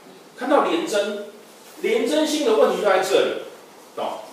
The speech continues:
我们刚刚讲了，这颗星几乎集一切优点在身上，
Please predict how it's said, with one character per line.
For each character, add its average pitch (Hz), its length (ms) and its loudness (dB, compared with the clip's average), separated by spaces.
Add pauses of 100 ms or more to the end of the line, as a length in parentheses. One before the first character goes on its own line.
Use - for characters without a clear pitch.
(480)
我 - 80 -2
们 - 80 -2
刚 311 100 2
刚 330 100 4
讲 - 180 4
了， - 140 -2
这 285 120 2
颗 277 180 6
星 254 320 -2
几 240 240 -4
乎 262 180 -2
集 - 600 -6 (440)
一 220 140 -8
切 - 360 2
优 208 220 4
点 - 160 -4
在 - 140 2
身 - 200 -2
上， - 280 -2